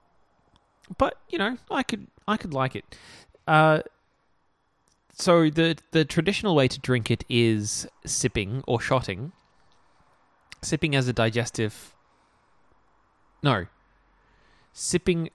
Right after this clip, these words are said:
as an aperitif and shotting as a digestive. Uh, but, um,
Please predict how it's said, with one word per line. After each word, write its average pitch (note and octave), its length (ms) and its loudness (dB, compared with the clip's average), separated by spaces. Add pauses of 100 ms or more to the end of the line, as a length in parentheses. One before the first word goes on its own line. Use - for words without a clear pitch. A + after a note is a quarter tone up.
as C3 420 2
an A#2 320 -2
aperitif A2+ 680 0
and G#2+ 240 -4
shotting A#2 400 -4
as G#2+ 100 -4
a G#2 60 -8
digestive. - 600 -6 (1500)
Uh, G2+ 260 -2 (1160)
but, - 400 -2
um, A2+ 480 -2